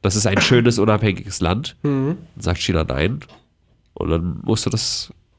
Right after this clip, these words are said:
Speaker 1: musst du einen Film löschen. <laughs>
Speaker 2: Also sie, sie wollen schon, ähm, Taiwan für sich beanspruchen,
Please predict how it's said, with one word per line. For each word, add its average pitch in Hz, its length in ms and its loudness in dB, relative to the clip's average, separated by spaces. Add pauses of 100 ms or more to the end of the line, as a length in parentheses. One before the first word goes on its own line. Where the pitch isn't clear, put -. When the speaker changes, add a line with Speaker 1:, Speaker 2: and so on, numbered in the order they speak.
(120)
Speaker 1:
musst - 200 0
du 131 60 4
einen 113 80 2
Film 120 260 2
löschen. 90 380 0
<laughs> - 560 -12
Speaker 2:
Also 165 160 6
sie, 165 120 4
sie 160 280 0
wollen 185 240 8
schon, 196 540 4
ähm, 165 760 4
Taiwan 175 420 4
für 170 100 -2
sich 160 140 0
beanspruchen, 185 720 0